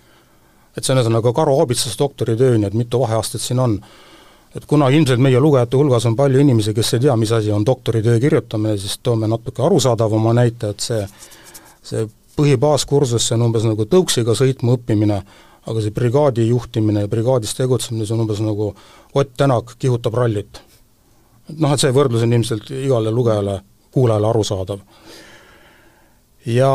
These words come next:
kuna nüüd see, see, see väljaõppeprotsess,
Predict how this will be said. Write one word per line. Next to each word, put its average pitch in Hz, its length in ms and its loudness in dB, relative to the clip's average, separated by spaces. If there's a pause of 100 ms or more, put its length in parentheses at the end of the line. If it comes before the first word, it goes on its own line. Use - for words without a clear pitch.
(180)
kuna 151 300 4
nüüd 139 160 2
see, 143 400 2
see, 135 240 2
see 127 100 0
väljaõppeprotsess, 139 1040 0